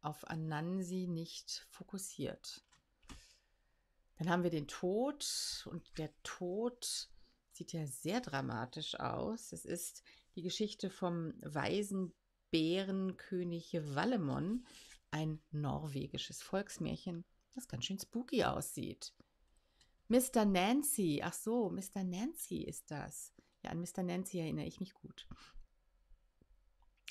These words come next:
Aber ich dachte, dass der eher so eine, ähm, ägyptische Gottheit wäre. Aber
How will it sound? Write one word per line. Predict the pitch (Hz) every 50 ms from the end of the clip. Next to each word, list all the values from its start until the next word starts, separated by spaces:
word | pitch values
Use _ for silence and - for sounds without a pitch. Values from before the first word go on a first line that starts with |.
| - -
Aber | 196 180 165 180
ich | 180 - - -
dachte, | 143 165 - - - 208 202 190 180
dass | - 175 175 175 -
der | - 170 165 165 -
eher | - 165 170 165 165 165
so | 151 147 156 151
eine, | 147 151 147 143 143 - - _ - _ _ _ _ _ _ -
ähm, | - 147 143 139 139 135 131 - - - -
ägyptische | 151 - - - - - 247 - - 139
Gottheit | - - - - - - 160 143 147 - - - - - _ _ - -
wäre. | - 147 147 139 139 139 143 143 139 147 151 156 - _ _ _ _ _ _ _ _ _ _ _ _ _ -
Aber | - 139 143 147 143 143 147 143 143 143 147 151 -